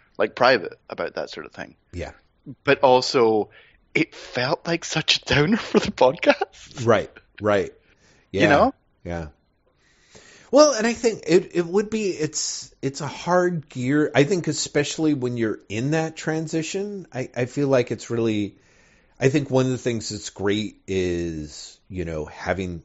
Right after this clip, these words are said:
Speaker 2: had the chance to meet Chloe and having had the chance to see you,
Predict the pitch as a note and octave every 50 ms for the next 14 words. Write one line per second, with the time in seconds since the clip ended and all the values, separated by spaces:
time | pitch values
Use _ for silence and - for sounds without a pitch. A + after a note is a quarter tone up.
0 | _ _ - - E2+ D#2+ C#2+ B1+ - _ _ C#2+ - - - E2 D#2 E2 D#2+ -
1 | - - - _ - G2 F2 E2 D#2+ D#2 E2+ F2 E2 D#2+ - _ - - - F2
2 | E2 E2 E2 D#2+ D#2+ D#2+ D#2 D2 D#2 D#2 F2+ F2+ E2 F2 E2 E2+ - - - E2+
3 | E2 D#2 C#2+ E2 D2+ - - F2 D2+ D#2 - - - - - F2+ E2+ E2+ E2 -
4 | - - - - - A2 G2 F#2+ F#2+ F#2 E2+ E2 D#2+ E2 F2 F2 F2 E2+ E2 D#2+
5 | D#2+ D#2